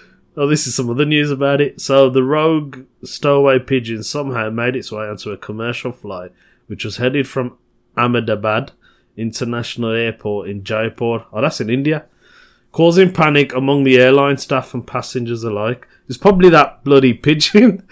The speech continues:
<laughs> Do you remember my, one of my first episodes? When Doves Cry, I think it was called, about that pigeon <laughs> who had to go and send a message. If you haven't listened to that episode, you need to go back.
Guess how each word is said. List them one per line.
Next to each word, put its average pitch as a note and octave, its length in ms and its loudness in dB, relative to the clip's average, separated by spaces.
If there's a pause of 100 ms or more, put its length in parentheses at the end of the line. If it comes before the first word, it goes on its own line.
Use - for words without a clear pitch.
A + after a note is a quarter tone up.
(120)
<laughs> - 180 -20
Do F3 120 2
you G3 40 8
remember G#3 220 6
my, G3+ 180 2
one G3 200 0
of G#3 80 0
my G#3 80 0
first G#3+ 400 0
episodes? A#2+ 800 -6 (880)
When C3 260 2
Doves D#3 360 2
Cry, E3 480 2 (120)
I - 40 -20
think D3+ 260 -8
it A2+ 80 -8
was A#2+ 140 -6
called, G#2+ 380 -4 (420)
about C#3 240 0
that C#3+ 240 -2
pigeon D#3 360 2
<laughs> - 20 -6
who - 160 0
had C#3+ 180 0
to C#3 80 -6
go C#3 160 -2
and C3+ 100 -2
send B2+ 280 -2
a A2+ 40 -4
message. A#2 500 -6 (240)
If A2 160 -4
you G#2 60 -2
haven't C3+ 280 4
listened B2+ 320 0
to A#2+ 60 -4
that A#2 200 0
episode, G#2 480 -6
you G#2+ 60 -8
need A2+ 180 -4
to - 40 -14
go G#2 160 -2
back. G#2+ 480 -4